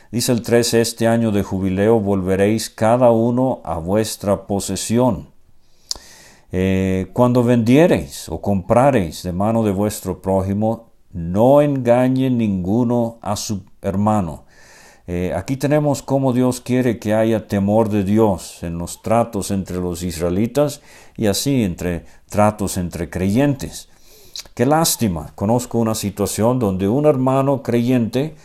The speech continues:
le vendió a otro hermano creyente un vehículo a sabiendas de que el vehículo tenía un defecto muy, muy grave. Eso no debe ser.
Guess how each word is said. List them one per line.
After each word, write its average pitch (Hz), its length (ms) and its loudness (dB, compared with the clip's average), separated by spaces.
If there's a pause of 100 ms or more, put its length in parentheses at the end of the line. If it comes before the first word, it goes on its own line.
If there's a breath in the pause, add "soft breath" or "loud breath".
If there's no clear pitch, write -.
(280 loud breath)
le 92 180 0
vendió 113 800 4 (280 soft breath)
a 87 140 0
otro 135 380 6
hermano 110 420 0
creyente 101 880 -2
un 123 220 -2
vehículo 123 800 2
a 92 120 -2
sabiendas 117 1000 2
de 90 220 -4
que 98 160 -2
el 92 100 0
vehículo 120 560 0
tenía 110 380 0
un 120 180 0
defecto 107 720 0
muy, 107 480 2
muy 110 280 2
grave. 107 600 2 (680 loud breath)
Eso - 240 -4
no 131 140 4
debe 117 240 4
ser. 98 380 0